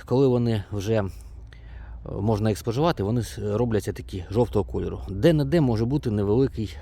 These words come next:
червоний рум'янець на цьому сорті. Сорт дуже врожайний, продуктивний, кожен рік з врожаєм. М'якоть дуже, е, солодка, щільна, соковита. Ну, в кінці відео з вами обов'язково продегустуємо.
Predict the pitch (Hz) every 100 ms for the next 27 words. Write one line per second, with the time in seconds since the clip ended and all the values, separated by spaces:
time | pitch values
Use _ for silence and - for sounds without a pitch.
0 | - - 98 113 110 101 98 87 71 -
1 | - - - - - 101 95 110 92 -
2 | 90 - - 180 135 131 120 113 120 147
3 | 165 139 117 107 104 - 151 123 101 101
4 | 104 104 104 92 95 110 139 147 123 -
5 | - - - 202 - 107 120 110 101 104
6 | 95 95 90 - 101 98 95 - - 123
7 | 151 151 - 113 107 - 95 90 - 104
8 | 107 139 139 - - - - 104 117 143
9 | 131 131 123 120 - 123 123 104 107 110
10 | 95 95 95 - 113 90 101 98 95 -
11 | 92 87